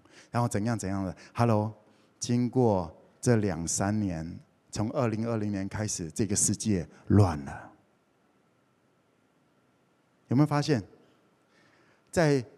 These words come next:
疫情之前，这个世界好像又有一个共同的，对不对？然后二零二零年开始，这个世界被 virus 打断了，砰！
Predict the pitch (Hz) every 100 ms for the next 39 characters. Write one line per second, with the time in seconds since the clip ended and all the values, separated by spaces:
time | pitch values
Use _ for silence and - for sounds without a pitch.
0 | - 220 160 - 120 131 135 156 - 101
1 | 92 117 - 190 127 113 165 123 147 143
2 | 95 - - 95 98 135 131 127 104 95
3 | 110 101 139 110 98 92 98 120 120 135
4 | 117 - _ _ _ _ _ _ _ _
5 | 113 127 123 95 - _ _ 147 135 123
6 | 120 143 147 139 120 120 113 117 127 127
7 | 104 92 131 104 110 131 113 123 107 127
8 | 113 123 107 92 - - - _ - -
9 | 139 107 85 - _ - 156